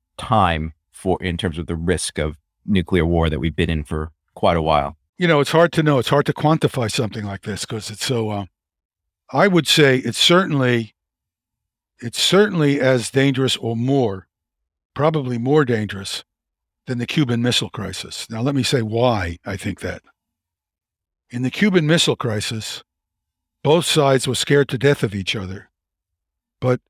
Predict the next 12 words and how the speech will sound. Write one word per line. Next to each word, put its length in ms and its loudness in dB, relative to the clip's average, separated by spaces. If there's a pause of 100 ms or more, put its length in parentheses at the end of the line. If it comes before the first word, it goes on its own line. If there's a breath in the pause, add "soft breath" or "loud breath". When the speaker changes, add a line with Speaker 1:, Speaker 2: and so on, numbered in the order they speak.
(180)
Speaker 2:
they 200 -2
had 180 4
some 380 4
idea 560 4
what 260 -2
they 120 -2
were 120 -2
dealing 380 2
with. 320 -10
They, 220 -6
they 140 -8
were 180 -8